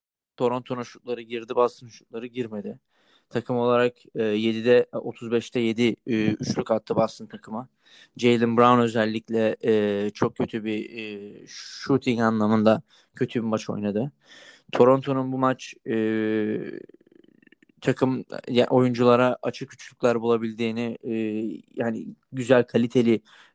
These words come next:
e, üçlükler bulabildiğini, aynı zamanda pick and roll'larda roll eden, e, büyüklerini, e, iyi noktalarda bulabildiğini ve onların bitirmesini kolaylaştırdığını gördük.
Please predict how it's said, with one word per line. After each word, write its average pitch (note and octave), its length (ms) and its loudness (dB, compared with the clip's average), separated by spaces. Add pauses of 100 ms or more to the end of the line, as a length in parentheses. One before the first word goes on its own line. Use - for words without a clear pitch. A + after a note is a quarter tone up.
e, G#2+ 320 2
üçlükler A#2 560 2
bulabildiğini, A2 640 0
aynı A#2 280 -2
zamanda A#2 400 -2
pick - 180 -14
and A#2 160 -2
roll'larda A2+ 640 4 (320)
roll B2 340 8
eden, A#2 400 2
e, A2 480 -6 (140)
büyüklerini, A#2 880 0 (260)
e, B2 80 -2 (680)
iyi B2 180 -8
noktalarda A2+ 640 -6
bulabildiğini A2 580 -4
ve A2 80 -4
onların A2 360 -6
bitirmesini A2+ 500 -6
kolaylaştırdığını A#2 840 -2
gördük. G#2+ 400 -4